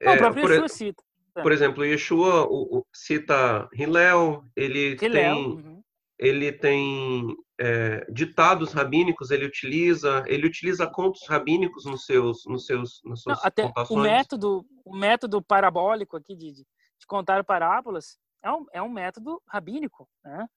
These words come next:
Speaker 1: É, que foi tirado, claro, através da, de, de provérbios, né? Mas que era um método que os rabinos utilizavam, que Yeshua utiliza esse, é, esse método metafórico também de pegar coisas da natureza e aplicar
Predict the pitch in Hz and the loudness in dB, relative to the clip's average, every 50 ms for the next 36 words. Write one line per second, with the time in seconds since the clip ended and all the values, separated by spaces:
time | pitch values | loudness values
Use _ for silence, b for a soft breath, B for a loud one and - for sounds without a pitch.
0 | _ _ _ _ _ _ - 151 143 143 139 139 139 - - 202 - - 156 151 | _ _ _ _ _ _ -14 -12 -12 -10 -10 -10 -8 -8 -8 -6 -2 -2 -2 -2
1 | - - 262 233 165 156 165 208 214 - _ _ - 190 175 143 127 - - 143 | 0 2 2 4 4 4 4 2 0 -2 _ _ 2 2 2 2 0 -8 -18 -18
2 | 139 - - 180 160 143 143 139 147 156 151 156 165 175 _ _ _ 208 214 196 | -14 -8 -8 -8 -6 -6 -6 -6 -6 -8 -10 -14 -20 -20 _ _ _ _ -20 -18
3 | 196 190 185 175 160 - _ _ _ _ - 156 170 175 175 160 165 147 214 240 | -16 -14 -14 -14 -16 -18 _ _ _ _ -10 -6 -4 -4 -4 -4 0 2 2 2
4 | 220 180 220 233 233 220 175 151 147 - 151 160 180 196 b b b - 240 226 | 4 4 4 4 4 4 2 -2 -6 -8 -8 -8 -8 -10 b b b -8 -8 -6
5 | - - 240 254 269 240 214 214 226 - 262 233 - - 262 208 233 233 185 196 | -2 0 0 2 0 0 -2 -2 -2 -4 -6 -8 -8 -8 -6 -4 -4 -4 -4 -4
6 | 214 226 220 220 - - 254 247 196 202 180 185 202 240 - - 285 277 220 - | -6 -8 -8 -10 -10 -8 -8 -2 0 2 2 2 2 0 -4 -6 -6 -6 -6 -4
7 | - 233 254 277 269 b b b b _ _ - 202 - 226 214 196 208 233 262 | -2 2 2 2 2 b b b b _ _ -10 -6 -4 -4 -2 -2 0 0 2
8 | 220 220 196 - - 226 202 190 196 185 - _ _ _ _ - 170 - - 208 | 2 0 0 0 -2 -4 -2 -2 -2 -2 -4 _ _ _ _ -10 -10 -6 -6 -4
9 | 190 190 190 202 214 - 214 190 190 190 196 202 202 214 196 - - - 196 220 | -2 0 0 0 0 -2 -6 -10 -8 -4 -2 0 0 0 0 -2 -2 -2 0 0
10 | 247 - - - 202 190 196 202 180 190 - - 202 190 196 190 - 220 214 202 | 0 0 -2 -6 -8 -8 -6 -6 -8 -4 -2 -2 -2 -2 -2 -4 -2 -2 -2 0
11 | 202 190 214 208 202 - - 185 180 190 208 196 202 190 - - 185 - _ - | -2 -2 -2 -2 -2 -2 -2 0 2 2 2 2 0 -2 -4 -6 -10 -6 _ 2
12 | 165 175 185 | 4 4 4